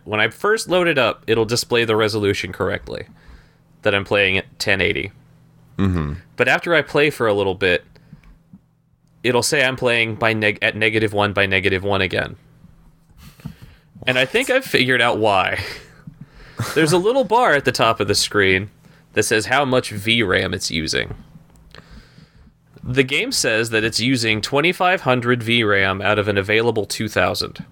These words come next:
Speaker 2: <laughs>
Speaker 1: So it doesn't seem to understand something. And I d-, like, it doesn't seem to know how it's running on my system.
Speaker 2: <laughs>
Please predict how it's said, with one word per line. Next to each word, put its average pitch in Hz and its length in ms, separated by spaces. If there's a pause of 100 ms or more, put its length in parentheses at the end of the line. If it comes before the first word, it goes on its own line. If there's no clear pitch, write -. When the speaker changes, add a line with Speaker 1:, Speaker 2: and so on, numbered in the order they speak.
(800)
Speaker 2:
<laughs> 113 680 (160)
Speaker 1:
So - 300
it 160 180
doesn't 185 280
seem 147 220
to 131 120
understand 113 640
something. - 520 (2250)
And 107 540 (460)
I 123 140
d-, 131 100
like, 117 220
it 139 180
doesn't 131 260
seem 117 260
to 113 120
know 101 300
how 98 280
it's 95 140
running 95 340
on 101 120
my 95 120
system. - 460 (840)
Speaker 2:
<laughs> 135 60